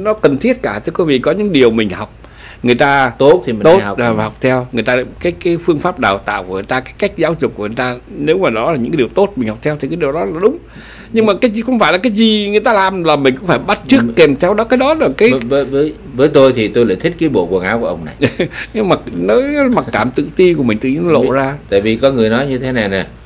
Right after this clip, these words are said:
Speaker 2: trông giống thầy Đường Tăng quá. <laughs> Thế phim Tây Du Ký. <laughs> Ý kiến của mọi người trong nước nha, chúng tôi không có ý kiến. Chúng tôi chỉ có ý kiến là nên đội nón cối, <laughs> mặc áo giống như bác và mang dép râu.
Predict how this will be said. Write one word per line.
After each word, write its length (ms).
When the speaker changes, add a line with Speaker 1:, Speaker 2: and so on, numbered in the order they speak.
Speaker 2:
trông 300
giống 160
thầy 180
Đường 200
Tăng 280
quá. 100
<laughs> 60
Thế 120
phim 180
Tây 180
Du 120
Ký. 240
<laughs> 180
Ý 120
kiến 240
của 160
mọi 200
người 120
trong 200
nước 220
nha, 180
chúng 140
tôi 160
không 180
có 60
ý 100
kiến. 320
Chúng 180
tôi 200
chỉ 100
có 120
ý 140
kiến 280
là 140
nên 360
đội 180
nón 120
cối, 280
<laughs> 280
mặc 120
áo 160
giống 200
như 100
bác 280
và 120
mang 200
dép 80
râu. 160